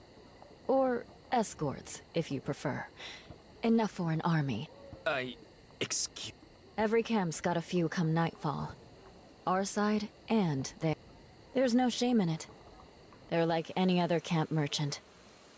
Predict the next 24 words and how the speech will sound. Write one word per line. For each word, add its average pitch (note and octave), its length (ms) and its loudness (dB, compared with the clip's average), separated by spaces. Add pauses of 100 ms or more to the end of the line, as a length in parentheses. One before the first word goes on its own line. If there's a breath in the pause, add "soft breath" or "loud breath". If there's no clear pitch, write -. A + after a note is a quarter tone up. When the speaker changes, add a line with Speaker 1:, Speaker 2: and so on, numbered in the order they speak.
(140)
Speaker 1:
They D#3 120 0
provide D#3 420 0
a D#3 60 -2
necessary D#3 540 0
service E3 460 0
to F3 80 0
men F3 320 4
and G3+ 260 2
women D3+ 460 0 (120)
fighting C#3+ 320 -2
for C3 140 -2
their C#3 140 0
lives. C#3+ 440 -4 (840)
Speaker 2:
I'm C#3+ 320 0
dying F3+ 300 0
to D3+ 60 -2
hear C#3+ 320 -2
where A2+ 140 -4
you're G2+ 120 -2
going F#2+ 440 -2
with - 160 -14
this. - 260 -4 (440)
Speaker 1:
Soldiers F#3 540 2
talk. F3+ 320 0